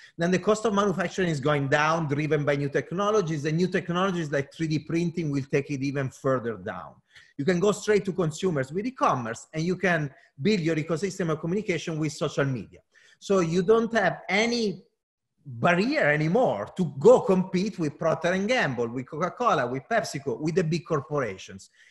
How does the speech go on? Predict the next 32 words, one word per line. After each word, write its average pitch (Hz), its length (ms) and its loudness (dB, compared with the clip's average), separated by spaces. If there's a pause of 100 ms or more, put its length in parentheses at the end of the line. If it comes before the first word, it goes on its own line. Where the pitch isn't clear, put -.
(140)
in 190 240 4
many 226 420 4
industries, 107 600 -8
in 143 120 -4
many, 196 240 0
many 151 300 -2
industries. - 580 -16 (360)
So 190 220 0
what 254 360 0
that, 196 220 0
what 220 280 -2
I 208 160 6
mean 151 520 0
is 143 220 0
that 135 240 0 (120)
either 185 460 -2
you, 147 440 0
big 180 200 -4
corporation, 165 720 -4
create 196 400 2
something 208 400 -4
that 143 100 0
is 147 260 -4 (140)
extraordinary 190 1080 -2
for 175 240 -4
people - 380 0 (460)
from 196 280 -4
any 247 260 0
standpoint, 110 680 -4
branding, 147 720 -2
product 165 420 -2
features, 143 560 -6